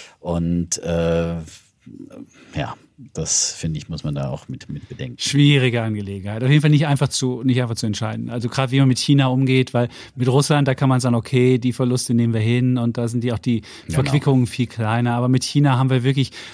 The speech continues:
Speaker 2: und wenn da die Amerikaner kommen und sagen, ja, ja, macht's mal so, die Amerikaner haben mit China ein ganz anderes Verhältnis als wir. Also wir sind viel stärker von denen abhängig. Die Amerikaner,
Speaker 1: Genau.
Speaker 2: klar, sind auch als, als, als Werkbank, sind da die Chinesen auch wichtig, aber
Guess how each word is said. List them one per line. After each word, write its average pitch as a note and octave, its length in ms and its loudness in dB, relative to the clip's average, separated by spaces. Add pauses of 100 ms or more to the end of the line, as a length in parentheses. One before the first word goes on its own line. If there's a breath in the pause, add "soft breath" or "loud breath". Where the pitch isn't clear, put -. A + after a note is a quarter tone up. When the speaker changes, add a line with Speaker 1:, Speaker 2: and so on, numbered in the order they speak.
(120)
Speaker 2:
und B2+ 120 -2
wenn D#3+ 120 6
da E3+ 100 6
die E3 140 4
Amerikaner D#3 540 4
kommen E3 220 2
und D3+ 120 -2
sagen, C#3+ 260 2
ja, A#2+ 160 4
ja, D3+ 260 6
macht's C3+ 280 0
mal B2 160 2
so, C#3 200 2 (460 loud breath)
die E3 80 -2
Amerikaner E3 500 4
haben D#3+ 100 4
mit D3 140 2
China D3+ 280 2
ein C#3 200 -2
ganz C#3+ 320 4
anderes A2 320 -4
Verhältnis B2 320 -2
als B2 240 -6
wir. C#3+ 220 2
Also C3 140 0
wir B2 60 -2
sind B2+ 120 -4
viel - 260 -2
stärker C3+ 380 0
von B2 160 -4
denen A#2+ 160 0
abhängig. B2+ 480 -4 (480 loud breath)
Die C3 80 0
Amerikaner, C3+ 380 4
Speaker 1:
Genau. C3+ 80 -2
Speaker 2:
klar, C#3 220 2
sind C#3 120 0
auch C3+ 180 0
als, C3+ 260 -2
als, C#3 280 -6
als B2 200 -8
Werkbank, C#3 640 0 (120)
sind C#3 180 -2
da C#3 80 0
die C3 120 -2
Chinesen C3+ 340 2
auch C#3 220 -2
wichtig, C3+ 360 -2
aber C3 380 0